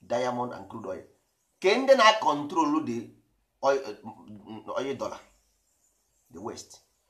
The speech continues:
Ke ndị na-control gold dollar? The West. Ke ndị na-control diamonds dollar? The West. That means in this continent, all the West get decide who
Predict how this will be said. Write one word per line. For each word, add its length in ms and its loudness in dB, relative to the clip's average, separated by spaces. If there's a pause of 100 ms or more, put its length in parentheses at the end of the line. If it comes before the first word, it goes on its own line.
(280)
Ke 140 4
ndị 140 0
na-control 680 0
gold 420 0
dollar? 260 -4 (400)
The 60 -14
West. 400 -10 (380)
Ke 120 2
ndị 140 2
na-control 720 0
diamonds 460 2
dollar? 260 -6
The 80 -12
West. 320 -10 (240)
That 300 0
means 380 -12 (160)
in 200 -6
this 220 -10
continent, 760 -10 (640)
all 340 0
the 80 -10
West 560 -14
get 180 -12
decide 480 -8 (180)
who 260 -12